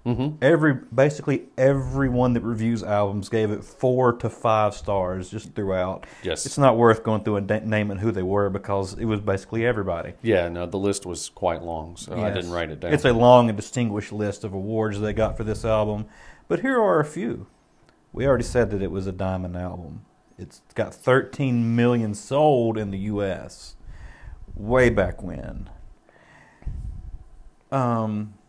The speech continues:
Speaker 2: it went seven times platinum in Australia. It was double platinum in the U K. Seven times in Canada.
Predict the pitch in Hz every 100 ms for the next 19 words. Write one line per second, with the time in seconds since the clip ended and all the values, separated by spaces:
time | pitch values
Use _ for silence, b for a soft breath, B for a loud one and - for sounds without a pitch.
0 | _ _ - 123 123 - - 175 175 151
1 | 147 - - 135 139 139 143 127 104 101
2 | 107 92 - 107 110 135 165 165 _ _
3 | _ _ b b b b - 101 98 101
4 | 135 135 - 147 139 139 123 95 95 104
5 | 120 - 120 127 131 135 - _ b b
6 | b b b - - 113 123 139 139 135
7 | 135 110 95 - - 101 123 135 143 156